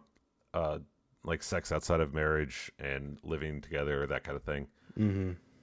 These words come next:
Speaker 1: I have my own understanding of those things, uh, now that I may not have had before, and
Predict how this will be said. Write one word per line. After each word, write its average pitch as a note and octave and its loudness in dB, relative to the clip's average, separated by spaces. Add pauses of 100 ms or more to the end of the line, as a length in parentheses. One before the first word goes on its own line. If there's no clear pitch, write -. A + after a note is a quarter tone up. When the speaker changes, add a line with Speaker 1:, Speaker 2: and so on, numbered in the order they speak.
(400)
Speaker 1:
I F#2+ 8
have F#2+ 8
my F2 6
own F2+ 6
understanding E2 2
of D2+ 2
those E2 4
things, F2 0 (160)
uh, D#2+ 6 (720)
now G2+ 8 (160)
that D2+ 4 (500)
I E2+ 0
may D#2+ 4
not D#2+ 4
have D2 2
had D#2 4
before, F2+ 6
and D2+ 0